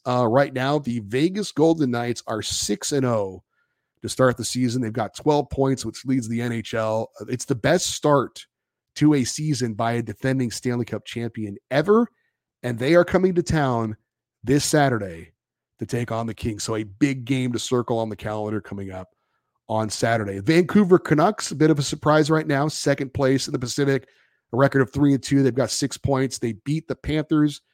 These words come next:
last week, but lost to the Flyers and Lightning. The Kings right now are holding down that number three spot. They would be in the playoffs if the season started today, which it certainly does not.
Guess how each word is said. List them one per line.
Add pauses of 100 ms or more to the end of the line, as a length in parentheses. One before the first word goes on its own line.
(240)
last
week,
but
lost
to
the
Flyers
and
Lightning.
The
Kings
right
now
are
holding
down (360)
that
number
three
spot.
They
would
be
in
the
playoffs
if
the
season
started
today,
which
it
certainly
does
not.